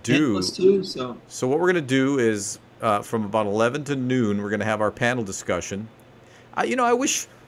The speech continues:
Speaker 1: I wish we could cover more questions during that time, but it's, it's just pretty, goes fast. And then we're gonna have about a half hour, maybe forty-five minutes,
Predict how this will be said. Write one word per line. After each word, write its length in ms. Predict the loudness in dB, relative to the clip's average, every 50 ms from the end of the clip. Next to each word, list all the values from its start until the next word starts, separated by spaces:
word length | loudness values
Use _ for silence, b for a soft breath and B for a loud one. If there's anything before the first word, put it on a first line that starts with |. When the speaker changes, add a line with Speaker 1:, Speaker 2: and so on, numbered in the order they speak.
| B B -20 -20 -20 -14 -6
Speaker 1:
I 60 | -2
wish 140 | -2 -2 -2
we 80 | 0 -2
could 100 | 0 2
cover 220 | 2 2 2 2
more 340 | 2 2 2 4 2 2 0
questions 520 | 0 0 0 0 0 -2 -6 -10 -10 -8
during 240 | -4 -4 -2 -2 -2
that 200 | -4 -6 -8 -8
time, 380 | -6 -6 -6 -4 -4 -4 -2 -2
but 100 | -2 -4
it's, 160 | -4 -6 -6
it's 200 | -8 -8 -8 -8
just 200 | -8 -10 -10 -10
pretty, 200 | -8 -8 -6 -4
goes 220 | -2 -2 -2 -2 -2
fast. 500 | -4 -4 -2 -4 -4 -6 -10 -12 -14 -16 B B B B B B -8
And 140 | -6 -4
then 80 | -4 -2
we're 80 | -2 -2
gonna 140 | -2 0
have 200 | 0 0 0 -2
about 200 | 0 2 2 2
a 60 | 2 2
half 340 | 0 0 -2 -2 -2 0
hour, 300 | 0 2 2 2 0 0
maybe 260 | 0 -2 -2 -2 -4 -6
forty-five 580 | -4 -2 -2 -2 -2 -2 0 0 0 0 0
minutes, 420 | -2 -4 -2 -2 -4 -6 -8 -14